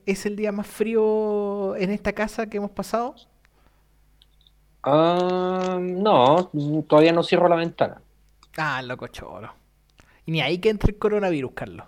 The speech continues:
Speaker 2: Ah, sí. Ese weón no llega tan arriba.
Speaker 1: <laughs> ¿Tú decís? Puta,
Speaker 2: Sí.
Speaker 1: si, pero se ha llegado a todo el mundo, pues, weón.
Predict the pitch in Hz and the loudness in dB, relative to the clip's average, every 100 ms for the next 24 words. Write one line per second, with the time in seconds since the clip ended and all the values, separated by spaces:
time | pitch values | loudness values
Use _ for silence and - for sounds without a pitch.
0 | _ _ _ _ _ _ _ _ _ 113 | _ _ _ _ _ _ _ _ _ -4
1 | 113 113 113 117 - 123 113 135 160 151 | -2 0 -2 -4 -8 -12 -8 0 4 6
2 | 151 147 135 147 156 160 160 156 180 165 | 6 6 6 8 8 4 0 -2 -4 -8
3 | - _ - 185 - - 906 960 1077 226 | -14 _ 0 2 2 -2 -18 -18 -10 -6
4 | 170 175 165 117 - 202 359 - _ _ | -4 -2 -2 -2 -6 -10 -10 -14 _ _
5 | _ _ _ _ _ - 202 269 - 208 | _ _ _ _ _ -6 -2 2 2 2
6 | 196 185 190 185 170 175 170 175 165 151 | 2 0 0 -2 0 -2 0 -4 -4 -4
7 | 156 190 180 156 139 135 123 | -6 -6 -8 -8 -8 -8 -8